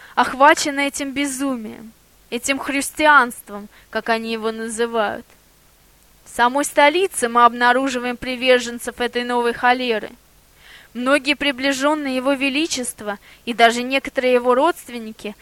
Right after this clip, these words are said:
страдают этой болезнью. Вполне понятно, что она докатилась теперь и до вашего мирного края.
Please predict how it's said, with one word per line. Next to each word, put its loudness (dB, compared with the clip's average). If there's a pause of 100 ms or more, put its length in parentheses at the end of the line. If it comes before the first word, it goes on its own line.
(140)
страдают 6
этой 0
болезнью. -2 (920)
Вполне 0
понятно, 4
что 0
она 4
докатилась 0
теперь -6
и -2
до 6
вашего 0
мирного -6
края. -4